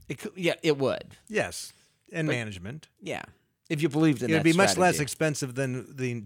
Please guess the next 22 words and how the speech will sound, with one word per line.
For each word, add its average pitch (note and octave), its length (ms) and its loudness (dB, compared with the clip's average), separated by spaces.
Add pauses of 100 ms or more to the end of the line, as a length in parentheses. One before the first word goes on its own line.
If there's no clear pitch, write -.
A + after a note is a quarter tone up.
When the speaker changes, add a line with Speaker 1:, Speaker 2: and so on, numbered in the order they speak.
Speaker 2:
what A#2+ 160 -6
the A2 60 -10
insurance C#3 360 -6
company - 280 -10
Speaker 1:
And C#3+ 80 -2
how A#3+ 180 4
Speaker 2:
pays. A#3+ 120 4
Speaker 1:
does F3 60 0
the A3 100 2
insurance G3 320 2
company D#3+ 360 -2
pay C3+ 540 -2 (920)
the C#3 100 -2
broker, D3+ 440 2
the C#3 80 -6
guy D#3 160 2
at D3+ 60 0
the C#3+ 80 -4
golf C3 280 2
course A2+ 280 -6
that's A#2 160 -12
been A#2 180 -8